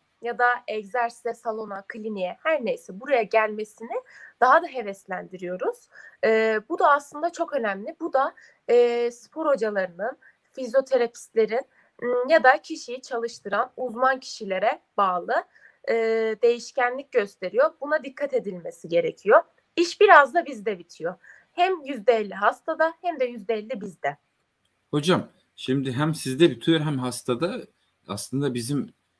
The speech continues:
Speaker 2: Avrupa'ya gittiğimizde her mahalle arasında büyük spor salonları görürüz. Biz maalesef son yirmi yılda da, e, biz eğitim politikalar üzerine programlar yapıyoruz.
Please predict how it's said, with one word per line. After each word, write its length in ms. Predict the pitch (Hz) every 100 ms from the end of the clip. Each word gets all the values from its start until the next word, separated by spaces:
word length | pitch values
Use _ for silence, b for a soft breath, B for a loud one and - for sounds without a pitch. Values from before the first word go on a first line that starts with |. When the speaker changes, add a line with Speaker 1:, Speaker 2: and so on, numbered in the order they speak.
| _ -
Speaker 2:
Avrupa'ya 440 | 110 120 135 131
gittiğimizde 760 | 120 123 - 123 123 110 123 156
her 140 | 131
mahalle 380 | 127 110 123 120
arasında 400 | 120 107 - 123
büyük 200 | 107 120
spor 280 | - - 113
salonları 520 | 113 110 113 113 110
görürüz. 640 | 107 98 85 123 170 - _ _ _ -
Biz 120 | 113
maalesef 440 | 120 135 110 107 98
son 220 | - 117
yirmi 360 | 117 113 123
yılda 340 | 117 113 123 104
da, 200 | - - _ _ _ _
e, 40 | - 76 65 - 71 62 _ -
biz 200 | 90 101
eğitim 280 | 101 113
politikalar 460 | - 101 - 110 113
üzerine 280 | 101 101 95
programlar 400 | 90 92 95 92
yapıyoruz. 600 | 92 - 101 147 170